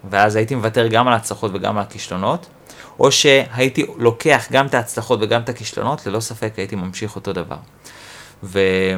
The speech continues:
ולכן אנחנו לא צריכים לפחד מהכישלונות או מהטעויות, אלא כל מה שאנחנו צריכים זה רק לשאול את עצמנו, האם היחס ביניהם הוא יחס שמשביע את רצוננו.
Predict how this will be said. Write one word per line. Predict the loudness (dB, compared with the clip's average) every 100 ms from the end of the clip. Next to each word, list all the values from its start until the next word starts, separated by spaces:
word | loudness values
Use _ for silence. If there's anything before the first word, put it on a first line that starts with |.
| -6 -14 -8
ולכן | -4 -2 0 0 -2 -8 -14 -10
אנחנו | -8 0
לא | 0
צריכים | 0 -4 -4 -4
לפחד | -6 -8 -2 2 2
מהכישלונות | 2 -6 -8 -10 -6 -6 -4
או |
מהטעויות, | -6 -4 -2 -2 -2 -4 -8 -20 -20 -20 -14 -4
אלא | -2 -2
כל | 0 2
מה | 2
שאנחנו | 0 -4 -6
צריכים | -4 -2 0 -2 -2 -10 -14
זה | -4 -2
רק | -2 -2 -6
לשאול | -4 -4 0 2
את | 2
עצמנו, | -2 -4 -4 -4 -4
האם | -2 0 0
היחס | 0 2 2 0 -4
ביניהם | -2 0 0 0
הוא | 2
יחס | 2 2 -4
שמשביע | -6 -8 -6 0 0
את | 0
רצוננו. | -8 -10 -8 -6 -8